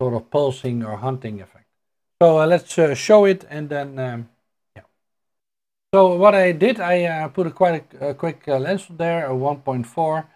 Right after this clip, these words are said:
and I'm now currently at one point four. And you see, if I focus, that it's there right away. I put it on a wide,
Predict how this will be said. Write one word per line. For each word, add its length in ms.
and 200
I'm 260
now 160
currently 440
at 100
one 180
point 220
four. 240
And 100
you 120
see, 340
if 160
I 200
focus, 500
that 240
it's 400
there 460
right 280
away. 340
I 60
put 240
it 80
on 120
a 100
wide, 480